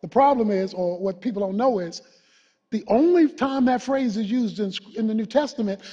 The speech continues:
of calling on the name of the Lord is by Christians, not, not, not non-Christians.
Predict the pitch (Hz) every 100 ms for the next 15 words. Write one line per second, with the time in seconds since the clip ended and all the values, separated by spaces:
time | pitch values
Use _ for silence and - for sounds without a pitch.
0 | - - - - 262 247 226 214 214 226
1 | 214 190 185 254 247 165 - 220 151 165
2 | - 294 - 147 110 - - _ _ _
3 | _ 180 175 _ _ _ _ _ _ _
4 | 180 175 196 220 180 208 202 190 233 202
5 | 277 - 143 - - -